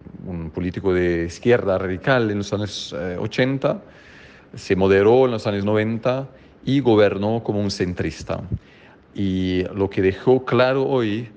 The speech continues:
es que si gana las elecciones, quiere gobernar también como centrista porque sabe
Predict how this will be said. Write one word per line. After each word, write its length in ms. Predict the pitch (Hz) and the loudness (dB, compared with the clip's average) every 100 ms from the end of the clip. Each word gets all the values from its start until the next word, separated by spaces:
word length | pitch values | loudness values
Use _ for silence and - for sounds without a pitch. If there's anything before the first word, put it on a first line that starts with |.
| - _ | -20 _
es 180 | - 101 | -8 -8
que 140 | - 98 | -4 -8
si 220 | - 107 | -4 0
gana 320 | 113 143 156 | 2 2 0
las 120 | 131 | -2
elecciones, 800 | 127 120 - 135 104 101 104 - - _ _ _ _ - | -2 -2 0 0 2 0 -4 -12 -20 _ _ _ _ -2
quiere 280 | 120 123 127 | 4 4 4
gobernar 640 | 107 104 98 104 104 98 | 4 4 4 2 0 0
también 420 | 98 95 101 107 | -2 0 0 -2
como 220 | 107 101 | -4 -6
centrista 640 | 98 95 87 107 107 - 104 | -4 -6 -4 -4 -4 -6 -6
porque 240 | 101 - | -8 -8
sabe 600 | - - 120 110 104 107 | -8 -2 0 0 -2 -4